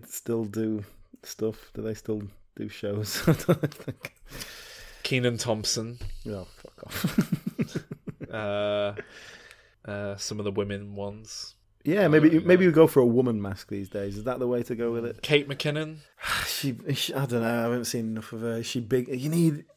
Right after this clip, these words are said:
Speaker 1: you need someone who's a ball of energy, really, don't you?
Speaker 2: I like the idea of a female mask. We haven't seen a woman put the mask on in any of these films, have we?
Speaker 1: No.
Speaker 2: Have we?
Speaker 1: No.
Speaker 2: That never happens.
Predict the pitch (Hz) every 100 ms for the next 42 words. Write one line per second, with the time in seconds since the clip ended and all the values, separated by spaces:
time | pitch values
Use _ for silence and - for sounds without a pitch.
0 | - 139 185 175 147 143 127 120 117 113
1 | 104 98 104 104 101 95 95 95 95 107
2 | 107 107 101 _ - 214 311 294 247 175
3 | 131 120 101 104 110 117 98 90 90 92
4 | 92 95 - - 185 190 160 175 170 113
5 | 98 95 98 120 98 104 123 - - 95
6 | 95 104 135 101 95 - 95 92 92 131
7 | 107 95 98 - _ 101 110 107 165 190
8 | 302 320 _ _ _ 127 135 175 175 165
9 | 160 175 113 107 127